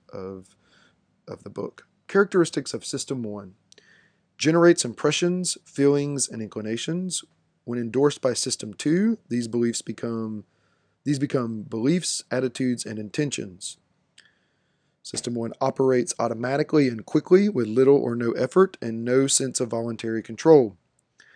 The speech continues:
System one can be programmed by System two to mobilize attention when a particular pattern is detected.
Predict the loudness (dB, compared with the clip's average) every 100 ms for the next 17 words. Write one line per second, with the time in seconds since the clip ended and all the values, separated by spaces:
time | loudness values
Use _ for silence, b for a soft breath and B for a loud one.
0 | b b -8 -6 -4 -4 -6 -6 -8 -8
1 | -4 -2 2 2 0 -2 -2 -4 -6 -8
2 | -4 2 4 4 2 -2 -10 -4 -2 0
3 | 2 2 0 -6 -6 -4 -2 -2 -2 -4
4 | -6 -8 -10 -8 -4 0 0 2 0 0
5 | -4 -4 -6 -6 -8 -6 -12